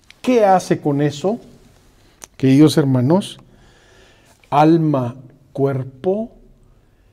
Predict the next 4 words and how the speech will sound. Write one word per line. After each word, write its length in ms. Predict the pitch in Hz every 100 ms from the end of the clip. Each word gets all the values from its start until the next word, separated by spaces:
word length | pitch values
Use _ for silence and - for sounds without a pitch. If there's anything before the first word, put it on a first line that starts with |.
| _ _ _ _
Jesucristo 720 | - - 131 - 220 - 220 180
va 260 | 196 202 -
a 360 | 190 180 175 - - - -
juntar 800 | - 185 170 151 185 - 285